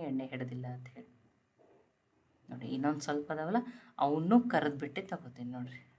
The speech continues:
ನೋಡಿ, ಎಷ್ಟು ಚೆನ್ನಾಗಿ ಬಂದಾವ ನೋಡ್ರಿ. ನೋಡಿ, ಎಲ್ಲವನ್ನೂ ಕರೆದ್ಬಿಟ್ಟು ತೊಗೊಂಡಿದ್ದೀನಿ. ಎಷ್ಟು ಪರ್ಫೆಕ್ಟಾಗಿ, ಎಷ್ಟು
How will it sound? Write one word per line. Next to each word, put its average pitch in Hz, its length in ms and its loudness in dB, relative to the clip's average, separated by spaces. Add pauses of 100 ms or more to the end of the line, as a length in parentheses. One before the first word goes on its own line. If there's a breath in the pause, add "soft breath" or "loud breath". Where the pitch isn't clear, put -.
(1600)
ನೋಡಿ, 131 240 -10
ಎಷ್ಟು 143 220 0
ಚೆನ್ನಾಗಿ 160 260 6
ಬಂದಾವ 127 280 0
ನೋಡ್ರಿ. - 200 -12 (1700)
ನೋಡಿ, 127 160 -10 (240)
ಎಲ್ಲವನ್ನೂ 127 460 -2 (140)
ಕರೆದ್ಬಿಟ್ಟು 127 500 -4
ತೊಗೊಂಡಿದ್ದೀನಿ. 131 480 0 (460 loud breath)
ಎಷ್ಟು - 220 -6
ಪರ್ಫೆಕ್ಟಾಗಿ, 160 840 -2 (140)
ಎಷ್ಟು 160 180 -8